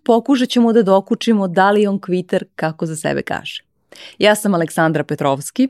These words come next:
vi pratite Fusnota podcast, samo za radoznale.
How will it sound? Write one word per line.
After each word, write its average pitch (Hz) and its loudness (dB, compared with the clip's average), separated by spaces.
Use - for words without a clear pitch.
vi 220 2
pratite 196 0
Fusnota 160 -2
podcast, - -8
samo 160 -2
za 190 -2
radoznale. 151 -2